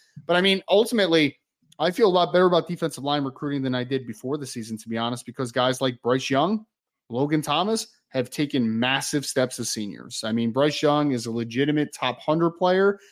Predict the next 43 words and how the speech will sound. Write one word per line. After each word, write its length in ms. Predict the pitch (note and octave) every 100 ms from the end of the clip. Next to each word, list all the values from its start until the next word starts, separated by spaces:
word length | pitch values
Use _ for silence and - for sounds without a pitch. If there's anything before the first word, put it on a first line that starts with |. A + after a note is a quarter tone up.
| _
I'd 160 | - B2
argue 280 | C3 C3+ C#3+
that 100 | C3+
he 80 | C3+
might 160 | C3+
be 80 | C3
a 40 | B2
top 300 | C3+ C#3 -
fifty 280 | D#3 F3+
player 280 | F3 F3 F3+
when 160 | E3 C3+
all 140 | C#3+
is 140 | C#3 -
said 160 | D3
and 100 | B2+
done 160 | C#3 D#3+
if 80 | E3+
he 80 |
continues 460 | A#2 - D3+ D3 C#3
the 80 | B2
maturation, 640 | B2+ C3+ B2+ C3+ D#3+ F3+
'cause 100 | D3
he's 140 | A2+ C3+
also 200 | E3 -
gonna 140 | D#3
be 100 | C3+
down 380 | B2+ B2+ B2+ C3 _ _ _ -
in 100 | A#2
San 240 | D#3 D3
Antonio 440 | C3 - E3+ D#3+ C#3+
for 120 | C3+
the 80 | B2
All-American 580 | B2 C3 A3 A3 -
Bowl 220 | G#2 G2+ G2+
now. 280 | G#2 G2+
So 140 | G2+ C3
he 80 | C3+
now 160 | C#3
has 100 | C3+
the 100 | A#2+
All-Star 480 | B2+ F3 - C3 A#2
opportunity 580 | A2 - - A#2 A#2+ A#2
to 300 | - A#2 A2+